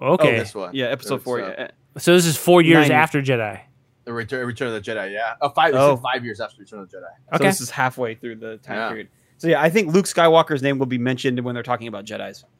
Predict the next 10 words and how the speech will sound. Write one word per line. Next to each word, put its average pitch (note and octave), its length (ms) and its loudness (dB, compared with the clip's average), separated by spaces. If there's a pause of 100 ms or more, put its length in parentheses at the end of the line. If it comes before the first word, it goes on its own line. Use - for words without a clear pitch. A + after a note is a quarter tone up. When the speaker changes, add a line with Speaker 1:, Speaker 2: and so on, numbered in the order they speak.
(300)
Speaker 3:
and A#2 140 -12
shit. - 260 -12 (140)
Speaker 1:
Fair B2 180 2
enough. B2+ 240 0
Speaker 3:
Um, G#2 640 -6 (140)
uh, C3 360 4 (1160)
okay, C3 320 -6 (280)
I D3+ 180 0
think G3 320 -4
that C#3+ 300 2